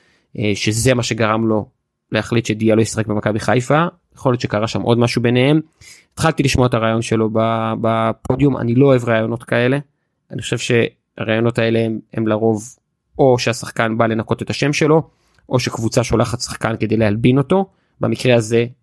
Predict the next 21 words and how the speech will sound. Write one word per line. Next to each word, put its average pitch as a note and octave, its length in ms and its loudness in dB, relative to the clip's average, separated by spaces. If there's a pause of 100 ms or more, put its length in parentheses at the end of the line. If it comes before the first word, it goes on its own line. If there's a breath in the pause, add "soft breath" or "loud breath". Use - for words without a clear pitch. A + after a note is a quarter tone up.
(140)
וזו G#2 100 -6
דעה G#2 180 2
לא A2+ 100 4
פופולרית, G#2+ 680 0
לדעתי A2 320 -2
מכבי A2 240 -4
חיפה G#2+ 260 -4
לא A2 160 2
שלחה A2 280 -2
אותו. B2 240 -2 (640)
לדעתי A2+ 380 0
הרעיון A2+ 480 2
בפודיום A2 600 0 (460)
של - 200 -12
דיה A2+ 160 2
סבא, A#2+ 320 2
שעוד G#2+ 240 0
לא A#2 80 2
שמעתי A2+ 340 -2
את G#2+ 80 -6
כולו, A2 440 2